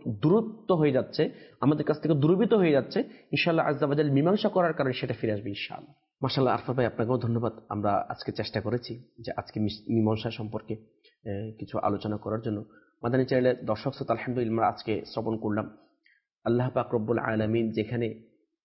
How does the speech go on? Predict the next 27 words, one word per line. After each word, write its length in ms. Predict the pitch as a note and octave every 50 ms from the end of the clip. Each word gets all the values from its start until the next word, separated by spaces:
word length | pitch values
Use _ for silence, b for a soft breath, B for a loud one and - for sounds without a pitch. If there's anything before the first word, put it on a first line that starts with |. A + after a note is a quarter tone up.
| _ _ _ -
যে 160 | - G#2+ G#2
কিয়ামতের 460 | G#2 - - B2+ A#2 A#2 A#2+ A#2+ B2+ A#2+
ময়দানে 400 | A#2 A2+ G#2+ G2+ A2+ A2 A2 G#2+
আমাদেরকে 400 | G#2+ G#2 A2 A#2 A2 - A#2 A2+
মীমাংসা 420 | A2 G#2+ G#2+ A#2 B2 A#2 - B2
করিয়ে 280 | - A#2+ G#2+ G#2 G2+ -
দিবে, 180 | G#2+ - - - _ _ _ _ _ _ _ _ _ _ _ _ _ _ -
যেখানে 360 | A#2 B2+ - - C#3 C#3 C#3 -
আমার 200 | - B2 B2+ B2
নবী 240 | A#2+ A#2 A2+ A#2+ C3
করিম 280 | C3 D3 C3+ C3+ C3 A#2+
রউফুর 360 | B2 - C3+ B2+ - C3 -
রহিম 300 | A#2 - - C3+ C3 A#2+ - - b b b b b b b b _ - -
সাল্লাল্লাহু 460 | D3+ C#3 B2 B2 C3 C3 B2+ B2 A#2+
আলাইহি 400 | - - A2+ A#2+ A#2+ A#2 A#2 A2+
ওয়া 140 | A#2+ - -
আলিহি 200 | - A#2 A#2 A2
ওয়াসাল্লাম 360 | A2 A2 - - A2+ A2+ A2+ B2+
মীমাংসা 380 | C3 C3+ D#3+ E3 E3 - F3
করে 200 | - C#3 C3+ A#2+
দিতেন, 400 | G#2+ G#2+ - - - - - - _ _ _ _ _ _ _ _ _ _ _ _ _ _ -
আজকে 260 | - - - - C#3
এই 260 | - - - F#3 F3+
গুণটুকু 760 | - - D3+ C#3 C3+ C3 C#3 E3+ E3+ - B2+ B2+ B2+ - - b b b b b b -
আমাদের 280 | G2 G2+ G2+ G#2 G2+
কাছে 340 | - - G2+ - - - G#2
নেই। 200 | G#2+ G2 -